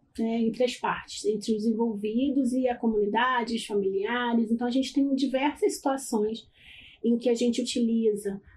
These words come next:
situações, às vezes, de estupro de vulnerável, é, situações de lesão corporal, intrafamiliar, é, porque a gente percebe que a prática restaurativa, ela é muito produtiva quando a gente tá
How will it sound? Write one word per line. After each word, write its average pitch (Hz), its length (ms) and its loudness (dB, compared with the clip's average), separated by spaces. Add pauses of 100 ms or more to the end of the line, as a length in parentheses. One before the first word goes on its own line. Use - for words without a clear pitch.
(400)
situações, 277 480 0
às 247 120 0
vezes, 233 240 0
de 247 80 -2
estupro 233 360 -4
de 208 120 -6
vulnerável, 208 920 0 (400)
é, 208 380 0
situações 226 720 -2
de 254 140 0
lesão 233 340 2
corporal, 208 840 -2
intrafamiliar, 202 1120 -2 (400)
é, 214 200 -4 (100)
porque - 240 -2
a 247 60 4
gente 269 240 0
percebe 254 880 0 (120)
que 320 440 2 (100)
a 240 100 -6
prática 247 380 0
restaurativa, 233 540 0
ela 269 100 4
é 254 80 2
muito 311 380 2
produtiva 254 1040 0 (320)
quando 269 180 2
a 269 60 -2
gente 262 200 0
tá 269 280 -2